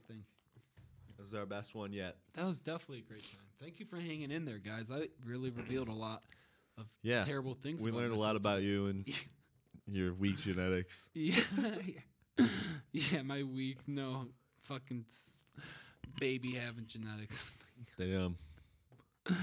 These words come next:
Speaker 1: hope my mom doesn't listen to this. <laughs>
Speaker 2: Did she watch it last time?
Speaker 1: <laughs> She really did.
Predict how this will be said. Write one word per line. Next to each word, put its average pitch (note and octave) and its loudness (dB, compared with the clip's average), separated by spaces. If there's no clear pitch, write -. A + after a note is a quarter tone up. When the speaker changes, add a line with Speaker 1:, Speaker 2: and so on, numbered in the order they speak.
Speaker 1:
hope E3+ 2
my F3+ 4
mom A#2+ 0
doesn't G#2 -6
listen G2 -10
to G2 -12
this. G#2+ -8
<laughs> - -20
Speaker 2:
Did G#2 4
she C3 2
watch G2 2
it F#2 -2
last G#2+ -2
time? A2+ -2
Speaker 1:
<laughs> - -16
She - -8
really A2+ -12
did. G#2 -12